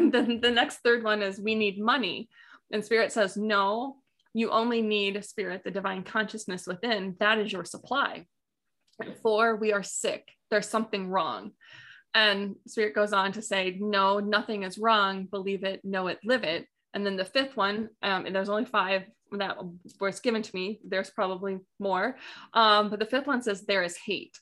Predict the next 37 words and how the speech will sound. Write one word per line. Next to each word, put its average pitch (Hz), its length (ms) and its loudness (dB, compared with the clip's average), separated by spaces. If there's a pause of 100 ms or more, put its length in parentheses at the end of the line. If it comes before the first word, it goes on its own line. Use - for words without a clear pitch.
(300)
And 202 120 -2
that's 196 200 2
the 190 120 -2
un-, 196 240 -2
universal 180 520 -4
untruth. 196 420 -2
So 196 100 -2
the 175 100 -4
truth 311 360 0
is, 185 160 -2
no, 202 580 0
there 214 140 2
is 220 140 -2
no 196 120 0
judgment. 208 680 -2 (680)
And, 180 300 2 (160)
um, 185 320 2
there 226 180 6
is 202 340 0
judgment 220 680 0
and 190 180 -2
less 170 260 0
love. 208 420 2 (100)
There 208 120 2
is 214 160 0
no 190 160 -4 (140)
hate 226 400 -2
in 196 80 -4
this 175 200 -8
world, 156 320 -2
only 180 260 -2
love. 180 380 4 (300)
So 247 160 2
when 226 240 2
you're 226 140 0
talking 262 480 0
about, 202 600 4